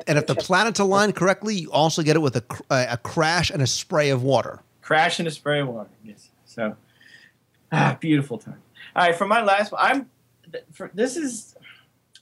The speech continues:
Speaker 2: this actually I think is more of a go with me here than my last one was as I think about it.
Speaker 1: <laughs> Can you, can you stretch it any farther? This is gonna be the
Speaker 2: Well,
Speaker 1: test.
Speaker 2: I don't think this is a stretch. It, it depends on, uh,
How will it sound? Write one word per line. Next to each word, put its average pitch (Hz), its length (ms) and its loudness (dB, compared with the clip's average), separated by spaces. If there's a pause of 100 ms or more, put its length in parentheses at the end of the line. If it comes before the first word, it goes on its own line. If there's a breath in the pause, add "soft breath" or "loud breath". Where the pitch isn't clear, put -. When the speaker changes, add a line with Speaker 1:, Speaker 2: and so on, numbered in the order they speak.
(360)
Speaker 2:
this 262 160 0
actually 277 240 2
I - 20 2
think 185 160 -4
is 165 120 -4
more 170 200 2
of 156 60 0
a 139 60 -2
go 139 300 0
with 139 180 -6
me 135 120 -4
here 127 180 -4
than 120 100 -12
my 107 120 -2
last 113 340 0
one 107 140 0
was 104 220 0
as 98 80 -10
I 95 120 2
think 110 400 0
about 127 340 0
it. 143 180 0
Speaker 1:
<laughs> - 60 -20
Can 262 260 -2
you, 220 120 -6 (320 loud breath)
can 233 160 2
you 220 140 0
stretch 220 400 -2
it 254 120 -6
any 202 240 2
farther? 156 520 2
This 143 260 -2
is 156 60 0
gonna 147 180 2
be 269 80 2
the 262 80 2
Speaker 2:
Well, 262 80 2
Speaker 1:
test. 240 140 2
Speaker 2:
I 294 120 0
don't 262 140 -6
think - 140 -20
this 190 220 -6
is 147 100 -8
a 131 80 -2
stretch. - 920 -2
It, 131 160 -4 (100)
it 143 160 0
depends 170 500 -2
on, 143 460 2 (140)
uh, 123 320 0